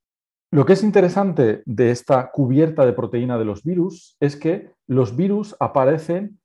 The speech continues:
con eh, una estructura de esta cápsida, que se llama cápsida, que está muy bien definida. Los virus y su proteína de cápsida puede ser esférica, como en este ejemplo que tenéis aquí,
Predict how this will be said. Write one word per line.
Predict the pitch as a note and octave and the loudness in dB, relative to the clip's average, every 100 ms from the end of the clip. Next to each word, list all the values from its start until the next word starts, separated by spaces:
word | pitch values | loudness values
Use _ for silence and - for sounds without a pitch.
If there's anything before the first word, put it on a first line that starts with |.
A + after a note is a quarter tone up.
| _ - | _ -2
con | D3 F3 F#3+ - _ _ | 0 0 -4 -16 _ _
eh, | B2+ A#2+ - - | 0 0 -2 -8
una | D3+ D3+ | -4 -4
estructura | D#3 E3 D#3 F3 E3 B2 | -4 -8 -4 2 4 4
de | G#2+ A#2 A2+ G#2+ A#2 | 0 -2 0 0 -2
esta | B2 - A#2+ | -4 -6 -6
cápsida, | E3 F#3 - B2+ D#3 A3 - | -6 -6 -6 -2 -2 -4 -14
que | - | -14
se | |
llama | G#2+ G2 F#2+ | -10 -10 -8
cápsida, | F3 - C#3 F#2 - _ _ _ | -10 -10 -8 -8 -10 _ _ _
que | - | -10
está | A#2+ D3 | -2 0
muy | D3 E3 | 2 2
bien | D3 C#3 | 0 0
definida. | B2 - F#2+ F2+ F2+ - _ _ _ _ _ _ | -4 -6 -12 -12 -16 -20 _ _ _ _ _ _
Los | B2 A2 | -6 -2
virus | F3 G#3 G#3+ - _ _ - | 0 0 -2 -10 _ _ -12
y | A2 | -10
su | - G#2+ | -8 -6
proteína | A#2+ A#2 B2+ D3 | -6 -4 0 0
de | C#3 | 0
cápsida | D#3 D#3 D#3+ F3+ G3 | -2 -4 0 0 0
puede | D3 B2+ B2 | -2 -2 -2
ser | B2+ A2 - | -4 -4 -6
esférica, | A#2+ - F3+ F#3+ E3 F3+ B3+ _ _ _ _ | -12 0 2 2 0 -2 -4 _ _ _ _
como | G#2 G2+ | -8 -8
en | |
este | F#2+ G2 | -8 -10
ejemplo | G2+ G2+ | -10 -10
que | F#2+ | -10
tenéis | G2 G2+ F#2+ | -10 -10 -10
aquí, | - F3+ G#3+ | -6 -6 -6